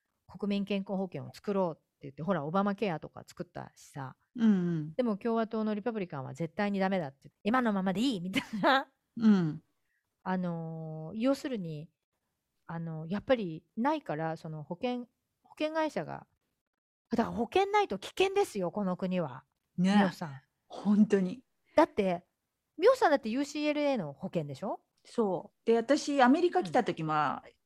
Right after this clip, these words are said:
Speaker 2: カズさんみたいに海外保険旅行、あ、
Speaker 1: うん。
Speaker 2: 海外保険使ってて、旅行保険。
Speaker 1: うん。うん。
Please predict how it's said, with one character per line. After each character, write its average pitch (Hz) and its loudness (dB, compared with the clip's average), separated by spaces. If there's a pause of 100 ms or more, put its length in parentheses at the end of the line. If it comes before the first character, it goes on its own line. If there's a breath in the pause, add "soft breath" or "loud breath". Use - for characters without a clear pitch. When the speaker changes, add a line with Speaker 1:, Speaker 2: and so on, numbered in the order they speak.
(240)
Speaker 2:
カ 269 6
ズ 220 0
さ 208 4
ん 170 0
み 160 -2
た 147 0
い 147 -2
に 139 -4
海 320 4
外 311 10
保 277 -2
険 277 4
旅 262 4
行、 160 -2
あ、 165 6
Speaker 1:
う 277 -2
ん。 - 0
Speaker 2:
海 320 4
外 311 8
保 277 4
険 175 0
使 - 0
っ 156 -2
て 160 -4
て、 156 -2
旅 165 -2
行 165 0
保 160 -4
険。 226 0 (540)
Speaker 1:
う 233 0
ん。 226 2
う - 2
ん。 196 -4